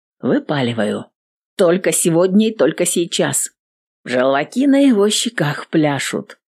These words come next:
Он сжимает зубы и громко сопит, будто я предложила отдать мне свою почку.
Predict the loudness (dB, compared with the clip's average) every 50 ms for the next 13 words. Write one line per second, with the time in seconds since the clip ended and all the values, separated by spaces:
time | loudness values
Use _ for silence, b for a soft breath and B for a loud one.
0 | _ -6 -2 0 2 4 4 4 4 4 4 4 4 4 2 0 0 -2 0 2
1 | 2 2 2 2 2 2 2 2 0 0 2 2 2 2 2 0 0 -2 -2 0
2 | 0 -2 -2 -4 _ -4 -2 -2 0 -2 -4 -4 -2 -2 -2 -2 _ -2 0 0
3 | 0 0 0 0 -2 -2 0 0 0 0 0 0 0 2 2 2 2 0 0 0
4 | 0 -2 0 0 2 2 2 2 0 0 0 0 2 0 0 -2 -2 -2 -2 -2
5 | -2 -4 -6 -10 -10 -10 -10 -12 -14